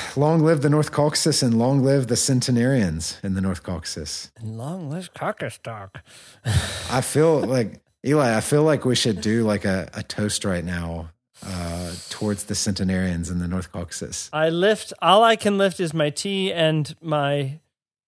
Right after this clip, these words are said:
Speaker 2: pastry, but I lift it to
Speaker 1: I have
Speaker 2: them.
Speaker 1: my coffee mug.
Speaker 2: All right. We salute
Speaker 1: Health,
Speaker 2: you. Z-,
Speaker 1: long
Speaker 2: Zdarovye,
Speaker 1: life.
Speaker 2: счастье,
Speaker 1: <laughs>
Speaker 2: dolgo zi-, dolga zhitelnost, is that a noun? Long life?
Speaker 1: Dolga, dolga zhitia, maybe.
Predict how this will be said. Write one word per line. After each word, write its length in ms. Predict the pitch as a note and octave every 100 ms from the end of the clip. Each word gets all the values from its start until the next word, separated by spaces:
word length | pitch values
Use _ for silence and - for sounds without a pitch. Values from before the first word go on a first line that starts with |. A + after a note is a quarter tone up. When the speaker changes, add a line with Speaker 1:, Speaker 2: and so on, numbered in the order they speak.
| _ _ _
Speaker 2:
pastry, 540 | D3+ C3 - G2 F#2 - _ _ - -
but 120 | D3+
I 100 | E3+
lift 280 | F#3 A3+ -
it 120 | B3+
to 80 | A3+
Speaker 1:
I 20 |
have 20 | A3+
Speaker 2:
them. 240 | C4+ E3
Speaker 1:
my 40 | G#2
coffee 300 | A2+ - G#2
mug. 380 | F#2+ F#2 E2 - _ _ D#3+
Speaker 2:
All 80 |
right. 260 | D#3+ D3+ B2 _ _ _ - _ _
We 260 | D3+ G3+ A3
salute 440 | - A3+ A#3 B3
Speaker 1:
Health, 480 | C3 D3 B2+ - - - _ -
Speaker 2:
you. 80 |
Z-, 60 | C#3 - - - C3+
Speaker 1:
long 180 | F#3+ G3+
Speaker 2:
Zdarovye, 260 | A#3 B3
Speaker 1:
life. 500 | A#3 A#3 A3+ A#3 G#3+ - _
Speaker 2:
счастье, 960 | - G#3+ A3 - - G#3+ G#3 G#3 G3+ F3+ _ _ _ _ _ _ _ _ - -
Speaker 1:
<laughs> 0 |
Speaker 2:
dolgo 720 | A2+ - D3+ G3 A3+ A3 F#3+
zi-, 260 | D#3 G#3+
dolga 560 | E3 B2+ F#3+ A#3 A3+ G#3+
zhitelnost, 720 | D#3+ G#3+ A#3 A3 A3 G#3+ -
is 140 | F3
that 180 | F#3+ F#3+
a 60 | F#3
noun? 540 | F3 F3 G3+ G3 F3
Long 280 | - E3 F3
life? 340 | E3 E3+ G#3+ -
Speaker 1:
Dolga, 960 | A2+ G2 G#2+ A#2 G#2 A2+ G#2+ G2+ G2+ -
dolga 920 | G#2 A2 A#2 A2+ A2 G#2+ G#2 G#2 F#2+
zhitia, 680 | G2+ G2+ A2+ G2+ F2+ E2+ D#2
maybe. 420 | F#2+ F2+ F2 D#2+